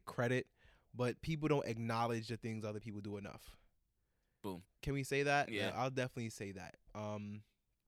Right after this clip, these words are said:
Speaker 2: Yeah, people just don't acknowledge. Yeah, yeah, yeah.
Speaker 1: Yeah, that's, that's all it really is. Because yes, you're supposed, I'm supposed to do this and I'm supposed to do that, but at the same time, like,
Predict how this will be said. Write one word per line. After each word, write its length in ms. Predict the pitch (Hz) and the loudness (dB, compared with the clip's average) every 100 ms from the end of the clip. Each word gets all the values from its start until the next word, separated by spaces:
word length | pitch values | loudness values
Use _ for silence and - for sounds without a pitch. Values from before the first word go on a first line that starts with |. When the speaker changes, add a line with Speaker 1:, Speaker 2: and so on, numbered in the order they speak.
| _ _ | _ _
Speaker 2:
Yeah, 180 | 113 107 104 _ | -6 -6 -8 _
people 180 | 135 123 | -12 -10
just 160 | 120 | -8
don't 160 | 104 101 | -8 -8
acknowledge. 300 | 95 92 - | -6 -8 -4
Yeah, 80 | 120 | -2
yeah, 300 | 135 139 131 | -2 -2 -4
yeah. 60 | 117 _ _ - | -6 _ _ -14
Speaker 1:
Yeah, 220 | 113 117 | -2 0
that's, 180 | 110 135 | 2 0
that's 200 | 160 151 | 0 -2
all 180 | - 120 | -2 0
it 60 | 110 | 0
really 300 | 107 107 123 | -2 -2 0
is. 300 | 131 123 - _ _ | 0 -2 -10 _ _
Because 300 | 160 214 196 185 | 2 6 6 10
yes, 280 | 233 208 | 10 10
you're 120 | 180 190 | 6 6
supposed, 440 | 180 - 175 170 - | 4 4 2 2 0
I'm 120 | 160 | -2
supposed 320 | 143 - 151 | 0 0 -2
to 60 | 139 | 0
do 120 | 139 | 0
this 280 | 135 143 - | 4 4 4
and 100 | 117 | -2
I'm 80 | 113 | -2
supposed 320 | 117 123 120 | -2 -4 -2
to 60 | 110 | 0
do 60 | |
that, 200 | 123 123 | 4 4
but 60 | 113 | 2
at 80 | 113 | -2
the 80 | |
same 200 | 110 113 | -2 -2
time, 260 | 110 120 117 | 0 0 2
like, 160 | 101 | -2